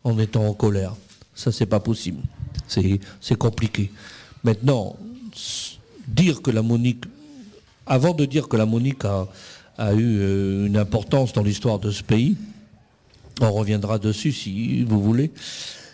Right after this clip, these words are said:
On ne peut pas se construire quand on est, euh, comment on a,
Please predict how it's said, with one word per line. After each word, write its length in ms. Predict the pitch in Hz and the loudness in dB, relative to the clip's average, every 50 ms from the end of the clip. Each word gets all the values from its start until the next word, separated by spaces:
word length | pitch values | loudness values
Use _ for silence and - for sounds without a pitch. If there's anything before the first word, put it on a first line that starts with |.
| _ _ _ - 349 349 359 349 339 302 285 208 - - - 233 - - - - _ - _ | _ _ _ -20 -16 -14 -14 -14 -14 -12 -10 -10 -10 -12 -16 -20 -20 -20 -20 -20 _ -20 _
On 100 | - 156 | 0 0
ne 40 | 135 | 2
peut 100 | 120 143 | 4 2
pas 180 | 139 - 202 180 | 2 2 2 2
se 180 | 160 - 160 | 2 2 0
construire 680 | 135 - 143 139 139 135 - - 147 151 156 139 107 95 - | 0 2 2 2 2 2 0 2 2 4 4 4 0 -2 -2
quand 160 | - 104 92 | -4 -4 -2
on 160 | 101 101 101 107 | -2 -2 0 0
est, 840 | 107 104 98 95 82 78 104 110 113 107 98 95 95 90 80 82 | 0 0 0 -2 -4 -4 -2 0 0 0 0 0 0 0 0 -2
euh, 140 | 92 117 143 139 | -2 -2 -4 -4
comment 180 | - - 113 104 | 0 2 2 2
on 80 | 101 101 | 4 2
a, 120 | 104 101 | 0 -2